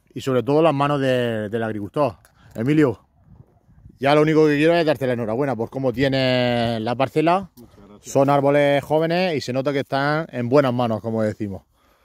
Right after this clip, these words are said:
Speaker 2: La verdad que sí, esto aparte que es una buena, una buena, un buen producto, se ve un buen producto para el manejo en esta zona.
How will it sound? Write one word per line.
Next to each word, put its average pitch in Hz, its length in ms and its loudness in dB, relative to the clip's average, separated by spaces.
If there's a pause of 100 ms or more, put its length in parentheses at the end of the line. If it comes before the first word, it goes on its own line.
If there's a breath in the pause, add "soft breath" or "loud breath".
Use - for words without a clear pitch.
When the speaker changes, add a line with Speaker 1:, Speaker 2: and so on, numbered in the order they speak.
(120)
Speaker 2:
La 101 80 -20
verdad 104 260 -18
que 98 340 -18 (100)
sí, 104 360 -14
esto 120 520 -14
aparte 123 420 -16
que 131 180 -10
es 127 60 -10
una 123 240 -10
buena, 117 680 -12
una 107 260 -16
buena, 113 600 -14 (1300 soft breath)
un 104 180 -20
buen 123 360 -12
producto, 135 680 -16
se 117 120 -20
ve 117 100 -14
un 120 100 -12
buen 123 180 -12
producto 120 460 -18
para 107 140 -16
el 101 60 -16
manejo 120 480 -14
en 117 80 -14
esta 120 220 -18
zona. 139 380 -18